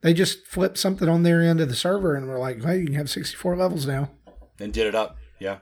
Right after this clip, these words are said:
Speaker 1: So I, I don't think that we're done, but I would say that probably, you know, like you said, the, the, the whole rest of the year is so packed. Look for something in, like, January
Speaker 2: Mm-hmm.
Speaker 1: or February when, you know, like, we're waiting on Animal Crossing.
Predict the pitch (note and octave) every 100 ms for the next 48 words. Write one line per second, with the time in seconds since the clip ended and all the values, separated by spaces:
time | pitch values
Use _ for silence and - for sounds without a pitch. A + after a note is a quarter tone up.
0 | _ _ _ _ _ _ _ - - G3+
1 | F#3 F3+ G3 - - _ _ _ _ -
2 | F#3 F#3+ F#3+ B3 C4 B3+ A3 A3 G3+ F3
3 | D3+ D#3 F#3 A3 A#3 - _ - - _
4 | _ _ _ C3+ - - D3+ F3+ F3+ F3+
5 | - F3+ A3 F#3 - G#3 G3 F3 F3 -
6 | G3+ F#3 F#3 F#3 F3+ E3+ C#3+ _ _ _
7 | _ - F3+ F3+ F3 E3+ F#3+ - G3+ F3
8 | D3+ E3 D#3+ E3+ - D3+ - G#3 F#3+ F#3
9 | F#3 E3+ E3 E3 D#3 E3+ - F3+ E3+ -
10 | - _ _ _ _ _ _ - F3 G3+
11 | - G3+ - G3+ G3+ F3 E3+ E3 F3 C3
12 | D#3 D#3 E3+ F3+ F#3+ A3 - _ _ B2
13 | B2+ C3 A#2 C#3 D#3 G3 F3+ F3 F3+ F#3
14 | G3 D3+ E3+ E3+ E3 D#3+ D3+ - D#3 D#3
15 | F3+ F3+ E3+ E3 F3 F#3+ F3+ G#3 F#3+ F#3+
16 | A3